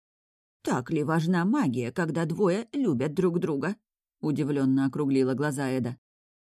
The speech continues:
«Да и не королю решать, с кем вам связывать себя узами брака». «Но и не какому-то кольцу», огрызнулся я и тут же поморщился, ощутив жжение на пальце. «Вот,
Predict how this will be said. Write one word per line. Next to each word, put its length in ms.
«Да 180
и 200
не 160
королю 400
решать, 420
с 80
кем 260
вам 160
связывать 520
себя 260
узами 320
брака». 420
«Но 300
и 100
не 140
какому-то 500
кольцу», 520
огрызнулся 680
я 200
и 100
тут 160
же 100
поморщился, 800
ощутив 520
жжение 460
на 100
пальце. 480
«Вот, 460